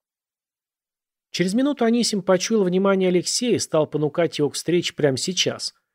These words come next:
Но нет, сорвалось. Лёша выпрыгнул из общения. От упыри Анисим знал, что и она разговаривала от его существа с Алексеем, когда Анисим был в Междумирье. Уже тогда синяя птичья могла забрать его к себе,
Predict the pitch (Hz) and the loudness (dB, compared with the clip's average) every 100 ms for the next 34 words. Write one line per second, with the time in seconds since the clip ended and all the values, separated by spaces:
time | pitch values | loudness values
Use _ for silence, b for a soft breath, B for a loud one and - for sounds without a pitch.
0 | _ _ _ - 156 269 226 202 - 180 | _ _ _ -4 0 0 0 -2 -4 -2
1 | 190 160 131 - - _ _ _ _ _ | 2 2 0 -6 -14 _ _ _ _ _
2 | 127 135 120 127 147 143 123 135 127 151 | 2 4 4 0 0 -2 -2 -2 0 -2
3 | - - 120 120 135 _ _ _ _ _ | -2 -2 -2 -4 -10 _ _ _ _ _
4 | _ _ 131 131 131 143 143 139 139 135 | _ _ -4 0 0 4 4 4 2 -2
5 | - 135 147 240 131 - 131 131 160 254 | -4 -4 -2 0 0 -2 0 2 2 2
6 | 196 110 123 120 120 120 120 - 139 - | 0 2 2 2 2 0 -2 -4 -6 -4
7 | 131 135 127 139 - 123 - 123 110 131 | -4 -2 -4 -4 -4 -4 -2 0 0 -2
8 | 180 - - 127 135 _ _ _ - 131 | -2 -2 -2 -4 -10 _ _ _ -4 2
9 | 127 123 135 175 - 131 120 127 - 131 | 4 2 2 -2 -2 -2 0 0 -2 -6
10 | 127 120 147 165 101 123 - _ _ _ | -4 -2 -2 -2 -6 -10 -20 _ _ _
11 | _ _ - 123 139 160 160 147 117 - | _ _ -6 -2 0 0 2 2 2 -2
12 | 127 123 117 - 160 - 131 127 131 117 | -2 -2 -4 -6 -4 -2 0 0 0 2
13 | 135 131 131 - 131 - 185 156 120 | 2 4 2 2 -2 -2 -4 -4 -6